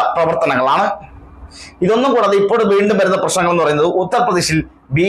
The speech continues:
ജെ പിയിലെ ചേരിപ്പോരിൽ കേന്ദ്ര നേതൃത്വം തന്നെ ഇടപെട്ട് നടത്തിയ അനുനയ ചർച്ചയ്ക്ക് പിന്നാലെ മുഖ്യമന്ത്രി യോഗി ആദിത്യനാഥിനെതിരെ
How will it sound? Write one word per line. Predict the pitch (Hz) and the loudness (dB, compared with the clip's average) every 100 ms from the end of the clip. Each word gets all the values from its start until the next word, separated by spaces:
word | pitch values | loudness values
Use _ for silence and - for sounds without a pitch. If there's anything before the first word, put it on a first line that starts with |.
| 196 | 2
ജെ | 214 214 | 0 2
പിയിലെ | 208 202 | 0 0
ചേരിപ്പോരിൽ | 175 175 190 - 175 139 139 - - - 175 | 0 0 0 -2 0 0 -2 -4 -14 -8 -2
കേന്ദ്ര | 185 220 220 226 | 0 2 2 2
നേതൃത്വം | 190 190 185 | 2 2 0
തന്നെ | 175 170 180 | 0 -2 -2
ഇടപെട്ട് | 170 185 180 185 | 0 0 -2 -2
നടത്തിയ | 165 165 165 - 147 | -2 0 0 0 -2
അനുനയ | 165 208 202 196 | -2 0 0 0
ചർച്ചയ്ക്ക് | 165 175 160 147 | -2 -2 -2 -2
പിന്നാലെ | 151 151 131 120 - - - 190 | 0 0 0 -2 -6 -20 -6 -4
മുഖ്യമന്ത്രി | 196 233 220 208 190 170 | 0 0 0 0 -2 0
യോഗി | 180 190 196 202 175 | 0 0 0 0 0
ആദിത്യനാഥിനെതിരെ | 180 180 175 170 160 160 | 0 -2 0 0 0 -2